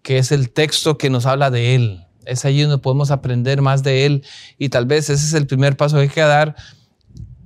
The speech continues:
Y luego, en un momento, vamos a hablar con más detalle acerca de la adoración, en, en, a lo largo de, este pro-, de esta serie de, de temas acerca del gran conflicto,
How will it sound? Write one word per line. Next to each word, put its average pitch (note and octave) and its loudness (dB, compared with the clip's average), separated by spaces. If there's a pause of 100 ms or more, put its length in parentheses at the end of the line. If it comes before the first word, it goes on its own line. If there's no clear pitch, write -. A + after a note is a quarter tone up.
(420)
Y F3+ 2
luego, F3 2
en D#3 0
un D3+ 2
momento, D#3+ -2
vamos D#3+ 2
a D3+ 4
hablar C#3+ 2
con D#3 -4
más D3+ 2
detalle D3+ 2
acerca C#3+ 0
de D3 0
la C#3+ 2
adoración, C#3 -2
en, A#2+ -6
en, A2+ -4
a A2 -4
lo A#2 -2
largo C#3 0
de, C#3 2
este C3+ -2
pro-, A#2+ 0
de A#2+ -6
esta B2+ -4
serie C3 -2
de, A2+ 0
de G#2+ -6
temas B2+ 0
acerca A#2+ -2
del A#2+ -2
gran B2 -4
conflicto, C#3 -6